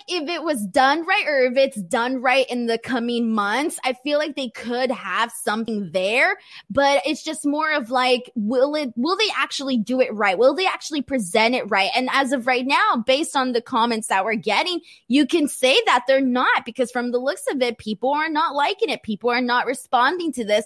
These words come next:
But then again, this is something that is obviously not gonna respond to a certain, you know,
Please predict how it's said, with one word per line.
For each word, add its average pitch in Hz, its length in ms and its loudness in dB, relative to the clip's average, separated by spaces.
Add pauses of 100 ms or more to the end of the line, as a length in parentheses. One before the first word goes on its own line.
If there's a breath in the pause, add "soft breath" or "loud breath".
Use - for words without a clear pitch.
(240 loud breath)
But 262 160 -2
then 320 160 4
again, 285 400 2
this 277 180 -2
is 294 100 -8
something 269 400 -2
that 247 140 2
is 247 160 -2
obviously 240 520 -2
not 220 280 0
gonna 226 180 -2
respond 233 560 0 (320 loud breath)
to 262 200 0
a 226 100 2
certain, 226 540 2
you 214 100 -2
know, 208 240 -2